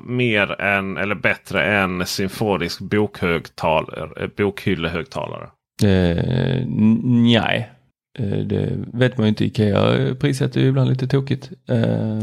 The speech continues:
Speaker 1: Ja, fast det kän-, jag, jag är ganska, jag är ganska så trygg i den, eh, rimlighetsbedömningen.
Speaker 2: Ja, alltså jag tror ju inte heller att de har gjort en, eh, motsvarighet till Femman, eller, eh,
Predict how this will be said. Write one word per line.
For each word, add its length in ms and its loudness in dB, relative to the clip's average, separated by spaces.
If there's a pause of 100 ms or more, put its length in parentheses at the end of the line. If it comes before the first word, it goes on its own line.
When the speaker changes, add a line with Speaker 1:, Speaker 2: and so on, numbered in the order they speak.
(120)
Speaker 1:
Ja, 180 -6
fast 300 -8
det 540 2
kän-, 280 -4
jag, 220 0
jag 160 2
är 60 4
ganska, 480 0 (640)
jag 160 0
är 40 2
ganska 380 -2
så 280 2
trygg 540 -2
i 100 0
den, 400 0
eh, 360 -6 (600)
rimlighetsbedömningen. 1000 -2
Speaker 2:
Ja, 80 4
alltså 200 2
jag 100 2
tror 180 2
ju 60 4
inte 120 2
heller 420 4
att 160 4
de 200 2
har 460 2
gjort 360 0
en, 380 0
eh, 640 0 (240)
motsvarighet 680 2
till 120 0
Femman, 580 0
eller, 760 -2
eh, 60 -6